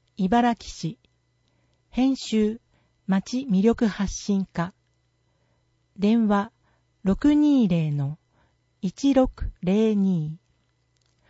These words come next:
ホームページアドレス、エイチティーティーピーコロンスラッシュスラッシュダブリュダブリュダブリュドット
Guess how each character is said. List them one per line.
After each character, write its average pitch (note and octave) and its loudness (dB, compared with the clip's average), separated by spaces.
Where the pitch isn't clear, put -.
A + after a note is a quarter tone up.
ホ C4+ 4
ー - 2
ム C#4+ 2
ペ B3+ 4
ー A#3+ 0
ジ A#3 2
ア A3+ 2
ド E3 -2
レ C#3+ -6
ス、 - -14
エ B3 2
イ C4 -2
チ - -16
テ - -4
ィ C4 2
ー A#3+ -4
テ - -4
ィ B3 0
ー - -18
ピ A3 -2
ー - -12
コ G3+ 0
ロ F3 2
ン D3 -4
ス - -4
ラ B3 4
ッ B3+ 0
シ - -6
ュ - -2
ス - -8
ラ G3 0
ッ - 0
シ - -8
ュ - -14
ダ G3 0
ブ B3+ 2
リ C4+ 4
ュ - 0
ダ B3 4
ブ A#3+ 2
リ A#3+ 2
ュ - 2
ダ A3 2
ブ F#3 2
リ D#3 -2
ュ D3 -4
ド D3+ -4
ッ - -8
ト D#3+ -4